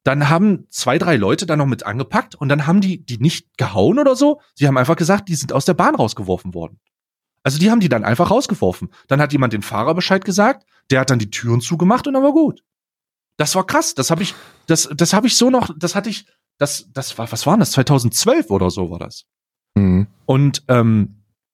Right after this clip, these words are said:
Speaker 1: das war, das, das war insane. Aber, äh, das, es hat sich hier, es hat sich in dem Bereich, hat sich super viel verändert, aber es war, es war echt krank. Also es war echt,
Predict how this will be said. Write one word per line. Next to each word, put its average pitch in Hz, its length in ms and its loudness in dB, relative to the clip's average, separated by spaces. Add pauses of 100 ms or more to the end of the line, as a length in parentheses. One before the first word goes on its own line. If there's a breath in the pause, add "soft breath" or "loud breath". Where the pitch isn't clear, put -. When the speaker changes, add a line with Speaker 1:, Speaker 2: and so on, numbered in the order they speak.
(720)
Speaker 1:
das - 260 -6
war, 127 280 2
das, 117 280 -2
das - 220 -6
war 101 160 2
insane. 175 520 0 (1080)
Aber, 117 400 0
äh, 127 120 -6
das, 120 440 -8 (160)
es - 160 -6
hat 196 140 0
sich 208 140 -2
hier, 190 140 4 (420)
es - 140 -8
hat 170 120 0
sich - 240 -2 (380 soft breath)
in 151 140 4
dem 160 180 4
Bereich, 131 640 0 (720)
hat - 180 -4
sich 160 160 -2
super 196 280 0
viel 208 320 0
verändert, 143 720 2 (380)
aber 104 200 -8
es - 180 -8
war, 123 320 -4 (480)
es - 240 -6
war 113 320 0
echt 113 240 -6
krank. 104 400 -4
Also 110 180 0
es 107 160 -2
war 131 320 2
echt, - 420 -6